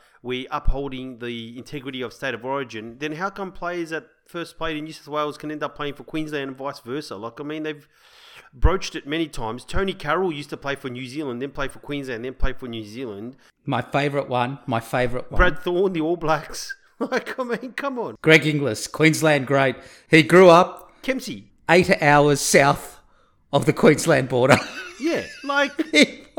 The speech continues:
Speaker 2: he wasn't. He wasn't with, he wasn't within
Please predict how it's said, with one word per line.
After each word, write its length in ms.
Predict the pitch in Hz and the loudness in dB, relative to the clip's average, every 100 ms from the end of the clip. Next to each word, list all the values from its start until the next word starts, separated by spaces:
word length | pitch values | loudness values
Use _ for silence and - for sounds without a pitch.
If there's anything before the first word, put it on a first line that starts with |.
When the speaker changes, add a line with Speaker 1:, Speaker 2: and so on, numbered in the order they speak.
| 311 - | 2 4
Speaker 2:
he 280 | 311 - 320 - | 0 0 -8 2
wasn't. 720 | 330 - - 370 330 - - _ _ _ - - - | 2 2 -6 -4 -8 -8 -20 _ _ _ -16 -14 6
He 100 | 403 | 6
wasn't 340 | 403 440 453 440 | 8 10 8 10
with, 120 | 427 | 8
he 100 | 403 | 8
wasn't 320 | 359 415 427 381 | 8 6 8 8
within 300 | 392 381 | 8 8